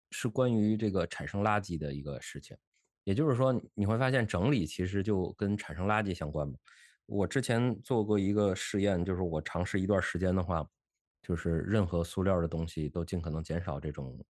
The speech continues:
使用，你会发现的话根本就没法做到。就因为现在我们已经被这个东西已经侵占了，那如果是侵占了，我们就是不得不，就是说你无法去，去，去，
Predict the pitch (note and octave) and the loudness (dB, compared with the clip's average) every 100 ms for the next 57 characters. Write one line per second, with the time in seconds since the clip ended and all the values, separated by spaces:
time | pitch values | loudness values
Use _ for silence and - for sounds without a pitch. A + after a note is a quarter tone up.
0 | - - C3+ C#3 C#2+ D2+ F2+ F2 F#2+ G#2 | -16 -12 -8 -8 -8 -4 -4 0 0 0
1 | F2 D#2+ D2+ G2 E2 D#2 D2+ C#2+ _ _ | 0 -2 -2 -2 -2 -4 -6 -8 _ _
2 | _ - E2 F2+ C#2+ - D2+ C#2 - _ | _ -6 -4 -4 -6 -6 -6 -6 -10 _
3 | - - - - - F#2 F#2+ F#2+ G2+ F#2 | -20 -20 -20 -20 -6 0 2 2 0 0
4 | F2 D#2 D#2+ E2+ E2 F2 F2 E2 D2+ - | 0 0 -2 -2 -2 0 0 0 -4 -4
5 | F2+ E2+ - D2 D#2 - F2+ F2 F#2+ E2 | -4 -4 -4 -4 -6 -4 -2 0 0 0
6 | - _ _ _ _ _ A2 A2 G2+ B2 | -6 _ _ _ _ _ 2 2 2 2
7 | A2+ E2+ F2 - F#2 F#2 F2 D2 E2 D#2+ | 0 -2 -4 -6 -2 0 0 -2 -4 -2
8 | E2+ - _ _ _ _ _ _ _ _ | -4 -6 _ _ _ _ _ _ _ _
9 | _ _ _ - A2+ G2 G2 F#2+ _ _ | _ _ _ -6 -2 0 -2 -4 _ _
10 | _ _ - B2+ G2 F#2+ A2+ G2+ F2 G#2+ | _ _ -4 0 0 0 0 -2 -2 0
11 | G#2+ G#2+ F#2 E2+ D3 D3 D2 - F#2 E2+ | 0 0 0 0 0 0 -4 -4 -2 -2
12 | - - - F2 D#2+ _ - F#2 D#2+ | -6 -12 -4 -4 -4 _ -6 -4 -4